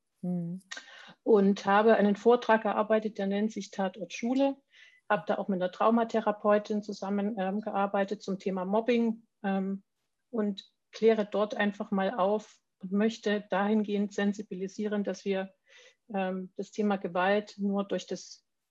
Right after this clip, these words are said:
Speaker 2: ähm, ganzheitliche Betrachten der Geschlechterstereotypen erreichen, dass wir, ähm, die, diese verstaubten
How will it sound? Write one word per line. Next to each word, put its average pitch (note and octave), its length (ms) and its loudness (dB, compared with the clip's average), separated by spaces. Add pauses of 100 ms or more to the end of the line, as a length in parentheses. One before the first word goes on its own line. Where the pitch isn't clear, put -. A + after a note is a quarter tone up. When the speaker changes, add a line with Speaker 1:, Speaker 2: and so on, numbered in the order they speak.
(320)
Speaker 2:
ähm, F#3 340 -4
ganzheitliche A3+ 600 0
Betrachten G3 840 -4
der F#3 120 -2
Geschlechterstereotypen A3+ 1200 -2
erreichen, G3+ 720 -2 (420)
dass G3 260 -4
wir, F#3+ 220 -2
ähm, F3+ 420 -6 (120)
die, G3 380 -8 (580)
diese G#3 200 -8
verstaubten G3 960 0